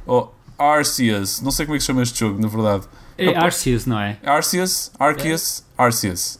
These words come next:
Speaker 3: Acho que é Arceus.
Speaker 1: Arceus? Ar-, Arceus?
Speaker 2: Ar-, Ar-, Arceus.
Speaker 3: Ar-, Ar-,
Speaker 1: Ar-,
Speaker 3: Arceus. Arceus é
Speaker 2: Sean
Speaker 3: giro.
Speaker 2: Connery, Arceus.
Speaker 3: <laughs> Arceus parece ali um senhor de, que tem uma farmácia.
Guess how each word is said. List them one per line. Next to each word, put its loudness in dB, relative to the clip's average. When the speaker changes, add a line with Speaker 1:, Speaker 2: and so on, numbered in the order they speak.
Speaker 3:
Acho -2
que 0
é 4
Arceus. -2
Speaker 1:
Arceus? 2
Ar-, 0
Arceus? 2
Speaker 2:
Ar-, 2
Ar-, 0
Arceus. 0
Speaker 3:
Ar-, -4
Ar-, 2
Speaker 1:
Ar-, 0
Speaker 3:
Arceus. 0
Arceus 0
é 2
Speaker 2:
Sean 2
Speaker 3:
giro. -4
Speaker 2:
Connery, 2
Arceus. 0
Speaker 3:
<laughs> -20
Arceus 0
parece 0
ali 2
um 4
senhor 0
de, -8
que -18
tem 4
uma 4
farmácia. 0